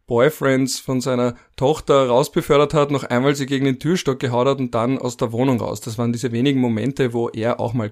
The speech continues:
cool war. Aber bevor wir vom Thema zu weit abweichen, warum wir über Versicherungen sprechen, ist, weil die heutige Folge von der Clark App unterstützt wird. Die Clark App,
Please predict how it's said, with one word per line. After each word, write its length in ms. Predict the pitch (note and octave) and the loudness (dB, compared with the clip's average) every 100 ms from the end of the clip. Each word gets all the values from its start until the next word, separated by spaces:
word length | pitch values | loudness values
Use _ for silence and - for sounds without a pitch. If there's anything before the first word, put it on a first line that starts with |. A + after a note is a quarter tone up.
| - | -8
cool 140 | A2+ G#2 | -12 -10
war. 140 | - - - _ | -10 -12 -20 _
Aber 260 | D#3 D#3+ - - | 0 0 -4 -10
bevor 300 | - D3 E3 | -6 0 2
wir 160 | G#3 F3+ | 4 2
vom 280 | - D#3+ C#3 | 0 -6 -4
Thema 260 | D#3 G3+ | -2 -2
zu 100 | E3 | 0
weit 220 | E3 D#3 C#3 | 0 0 -2
abweichen, 600 | E3+ - G#2+ G#2 A2 G2+ | -4 -4 -4 -4 -10 -8
warum 280 | A2+ F#3+ | 0 2
wir 80 | C4 | 2
über 180 | A3 E3+ | 2 0
Versicherungen 420 | D#3+ F3+ F3+ D3+ | -2 -4 -2 -4
sprechen, 440 | - - B2+ - - | -6 -8 -8 -8 -10
ist, 200 | D#3 - | -10 -6
weil 100 | B2+ | -4
die 100 | B2+ | -4
heutige 260 | D3+ C3 | -4 -6
Folge 300 | - A#2+ C#3 | -6 -6 -6
von 240 | - C3 B2+ | -4 -4 -4
der 100 | A#2 | -6
Clark 480 | - A2+ C#3+ F#3 - | -8 -2 -2 -2 -6
App 240 | A2 A2+ - - _ | -8 -8 -12 -18 _
unterstützt 840 | D3 D#3 D3 C3+ - E3 - - _ _ _ | -4 0 0 -2 -4 -4 -4 -14 _ _ _
wird. 580 | A#2+ C#3+ D3+ G#2+ - - | -4 -2 -2 -4 -14 -8
Die 160 | C3 C3+ | -6 -6
Clark 440 | A#2 A2+ A#3 - | -2 0 0 0
App, 320 | D#3 A3+ - | 0 0 -6